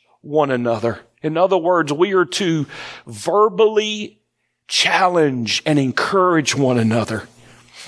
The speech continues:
We are to greet one another. There in Romans sixteen, how many times does the Apostle Paul use the same word over and over and over again? And it's the word salute. <laughs>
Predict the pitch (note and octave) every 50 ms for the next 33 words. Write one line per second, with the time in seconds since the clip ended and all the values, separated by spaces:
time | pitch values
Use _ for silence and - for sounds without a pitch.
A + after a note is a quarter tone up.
0 | - - - - - D#3+ F3+ F#3 F3 F3 F3+ F#3 F#3 F3 - - - G#3 G#3+ F#3
1 | E3+ D3+ C#3+ - - - - - - C3 C#3 F3 A#3 A#3+ A#3+ G#3+ F#3 - - -
2 | - - - _ _ _ _ _ _ _ C3+ D3+ E3+ D#3+ D3+ C#3+ C#3 C#3 C#3 A2+
3 | G#2 B2+ A2 G#2+ - _ _ - - - _ C3 D3 D#3 D#3+ D#3 D3 D3 D#3 D#3+
4 | D#3+ D#3+ D#3 C#3+ B2+ - - E3+ D#3 - - - - E3+ F3 E3 E3 D3 A#2+ -
5 | - - - - - - E3 E3+ E3 E3 D#3+ D#3 C#3 - E3 E3+ D#3+ D#3 D3+ C#3+
6 | A#2 A#2+ D3 B2+ B2+ C#3 C#3+ C#3+ C#3 - E3 D#3 D3 - C#3+ B2+ - F3+ D#3+ D#3+
7 | D3+ C#3+ C#3 B2 B2+ D#3 E3 E3 D#3 C#3 C3 C3+ - - - F3 E3 E3 E3+ E3
8 | D#3 D3+ C#3+ E3 D#3 C#3 C3 B2+ - - D#3+ E3+ E3 C3+ D#3+ - - C#3 C3+ -
9 | D#3+ D#3+ D3 D#3+ D#3+ C#3+ C#3 C#3 C#3 D3+ D#3+ C#3+ D3+ D3 C#3+ C#3 B2+ C3+ D#3 D#3+
10 | D#3 D3+ C#3+ - - - - - - C#3+ D3+ D#3 - - - C#3+ C3 A#2+ C#3 D3+
11 | D3 C3+ - - - - D3 C3+ B2+ B2+ C3 C#3+ C#3+ B2+ A#2 A#2 - - - -
12 | - - - - - C3+